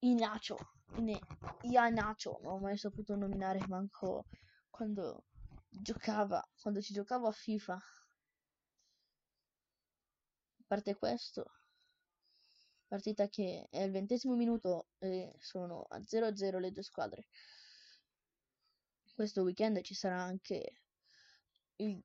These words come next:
una gran partita come Everton, Manchester United e Manchester City, Arsenal, che anche questa è stata, Manchester City, Arsenal è stata rinviata,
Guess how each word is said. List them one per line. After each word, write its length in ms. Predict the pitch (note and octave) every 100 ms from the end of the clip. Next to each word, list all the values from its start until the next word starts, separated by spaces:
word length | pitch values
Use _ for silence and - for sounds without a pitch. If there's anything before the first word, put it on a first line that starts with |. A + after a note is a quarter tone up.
| _
una 300 | A3+ G#3+ G3
gran 280 | F#3+ B3 A#3+
partita 680 | G#3+ - A#3 - F#3 F#3 - -
come 440 | - G3 F#3+ F#3+ -
Everton, 580 | B3 C4+ B3 A3+ G#3+ G3+
Manchester 480 | B3 C#4 C4+ - B3
United 800 | A#3+ A3 A#3 G#3 G3 G3 G#3+ - _ _ _ _ _ _
e 280 | - G3 - - - _ _ _
Manchester 560 | G#3+ A3 G#3+ G#3 - G#3
City, 340 | - G#3+ G#3
Arsenal, 580 | F#3+ F#3+ - F#3 F3+ F#3 - _ _ _ _ _ _ _
che 240 | - G3 -
anche 260 | - A3 A3
questa 260 | G#3+ G#3+ G#3+
è 20 |
stata, 220 | G#3 G3+ - _ - _
Manchester 460 | G#3+ B3+ C#4 C4 B3+
City, 280 | B3 A#3+
Arsenal 480 | G#3 F#3+ - F#3 F3
è 40 | G3
stata 260 | A3 A3+
rinviata, 800 | A3 A#3+ A3 G3+ G#3 - B3+ C4+